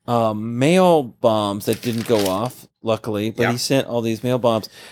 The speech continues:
Speaker 1: to all these prominent Democratic politicians.
Speaker 2: Yep,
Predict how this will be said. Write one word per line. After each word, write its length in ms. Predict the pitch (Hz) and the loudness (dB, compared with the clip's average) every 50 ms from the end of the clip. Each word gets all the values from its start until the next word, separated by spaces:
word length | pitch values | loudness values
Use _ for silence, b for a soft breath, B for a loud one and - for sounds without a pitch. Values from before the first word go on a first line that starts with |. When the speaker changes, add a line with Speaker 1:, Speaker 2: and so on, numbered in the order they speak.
| B B | B B
Speaker 1:
to 80 | 135 | 4
all 80 | 139 139 | 4 4
these 200 | 127 131 120 - | 4 2 -2 -2
prominent 520 | - - - 139 131 131 131 123 120 101 - | -4 -2 2 2 4 4 4 2 0 0 0
Democratic 720 | 123 117 113 110 - - - 117 110 107 107 107 - _ | 0 0 0 -2 -4 -2 -2 0 0 0 -4 -6 -8 _
politicians. 880 | - 123 113 113 110 - 135 127 - 147 143 143 147 143 - - - _ _ _ _ _ _ _ _ _ _ _ _ _ _ _ _ | -6 -6 -4 -4 -4 -4 -6 -4 -4 -2 -4 -4 -4 -6 -10 -14 -20 _ _ _ _ _ _ _ _ _ _ _ _ _ _ _ _
Speaker 2:
Yep, 220 | - 143 190 - | 0 0 0 0